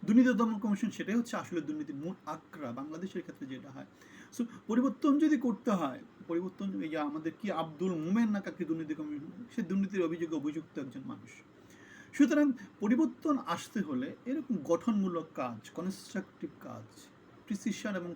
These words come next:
কন্ট্রোল নিয়ে আসা, যে জিনিসপত্রগুলো প্রিসাইজ লোকজনকে, যেমন এলন মাস্ক, সে চাকরি করেনি, সে প্রথম থেকেই সে এন্টারপ্রেনারশিপে ছিল, লুটপাটের কোনো সুযোগ তার কোথাও ছিল না। হ্যাঁ, ইনফ্লুয়েন্সিয়াল ছিল definitely,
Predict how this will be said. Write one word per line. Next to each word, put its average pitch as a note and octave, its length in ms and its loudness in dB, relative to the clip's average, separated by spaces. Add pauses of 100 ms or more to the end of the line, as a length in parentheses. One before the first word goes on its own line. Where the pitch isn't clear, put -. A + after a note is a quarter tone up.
কন্ট্রোল E3+ 480 -2
নিয়ে C#3+ 220 -4
আসা, - 300 -10 (120)
যে D#3 60 -6
জিনিসপত্রগুলো D#3+ 760 -12 (440)
প্রিসাইজ G3+ 400 2 (100)
লোকজনকে, D#3 680 -2 (680)
যেমন E3+ 160 -4 (540)
এলন A3 280 6
মাস্ক, D3 360 0
সে - 160 -4
চাকরি G3+ 320 -6
করেনি, C3+ 340 -6
সে F#3 180 -8 (480)
প্রথম C4 300 2
থেকেই G#3 340 -4
সে F3+ 120 -4
এন্টারপ্রেনারশিপে D#3 840 -6
ছিল, B2 180 -10 (840)
লুটপাটের G3+ 460 0
কোনো F3 200 -6
সুযোগ - 340 -10
তার D3+ 100 -8 (100)
কোথাও - 240 -12
ছিল - 240 -8
না। B2+ 160 -8
হ্যাঁ, C4+ 220 2
ইনফ্লুয়েন্সিয়াল C#4+ 680 0
ছিল D3+ 260 -4 (460)
definitely, D#3+ 560 0